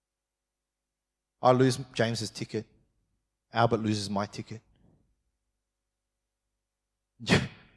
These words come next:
"James, I'm really sorry. I lost your fifty million dollar ticket." James is a nice guy.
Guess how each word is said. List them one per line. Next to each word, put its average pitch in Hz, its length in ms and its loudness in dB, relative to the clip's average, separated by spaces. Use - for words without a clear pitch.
"James, 104 300 -4
I'm 101 100 -6
really 104 180 -2
sorry. 104 220 -2
I 95 40 0
lost 101 220 -4
your 98 60 -12
fifty - 320 -6
million 104 280 -4
dollar 104 200 -6
ticket." 117 300 -10
James 101 220 -10
is 107 60 -8
a 101 40 -6
nice 101 240 -2
guy. 113 300 -4